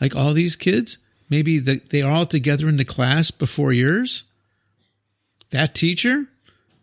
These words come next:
i-, if it's a great teacher, they're gonna come in in a great mood. <laughs> If it's a, if it's a real nightmare, they're always gonna come in your class feeling their absolute worst.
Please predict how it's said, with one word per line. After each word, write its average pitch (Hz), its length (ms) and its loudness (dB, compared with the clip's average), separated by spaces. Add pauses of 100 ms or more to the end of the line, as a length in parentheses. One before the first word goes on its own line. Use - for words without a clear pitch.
(140)
i-, 160 40 0
if 147 320 0
it's 147 140 2
a 139 60 4
great 139 340 0
teacher, 233 340 0
they're 147 120 4
gonna 135 120 0
come 135 260 0
in 151 100 2
in 143 220 2
a 123 40 -2
great 156 260 0
mood. 185 300 0 (360)
<laughs> - 40 -10 (340)
If 147 160 0
it's 143 160 0
a, 131 180 2 (300)
if 170 300 2
it's - 260 2
a 170 120 2 (380)
real 175 200 0
nightmare, 180 560 2 (280)
they're 180 280 2
always 208 420 2
gonna 170 200 2
come 170 240 0
in 170 180 2
your 160 160 2
class 151 400 0 (560)
feeling 190 440 2
their 147 120 2
absolute 151 500 -2
worst. 156 720 0